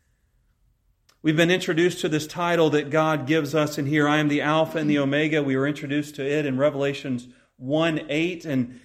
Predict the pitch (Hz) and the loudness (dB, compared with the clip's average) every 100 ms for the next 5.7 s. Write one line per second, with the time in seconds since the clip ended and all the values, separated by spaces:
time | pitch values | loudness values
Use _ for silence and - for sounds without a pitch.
0 | _ - 139 151 156 175 165 147 170 190 | _ -6 0 0 2 0 0 0 2 2
1 | 160 180 - - 131 190 180 143 120 147 | 2 -4 -8 -20 -4 -2 0 -2 -2 0
2 | 170 196 196 175 165 170 165 - 180 180 | 0 0 -4 -6 -4 -4 -4 -6 -6 -2
3 | 180 180 147 127 156 147 - 180 170 147 | 0 2 2 2 -2 -4 -2 -2 0 0
4 | 147 151 156 147 - 147 147 147 123 120 | 2 0 -2 -8 -4 -4 -2 -2 -2 -2
5 | 120 135 156 175 170 156 - | -6 -4 -2 -2 -2 -4 -8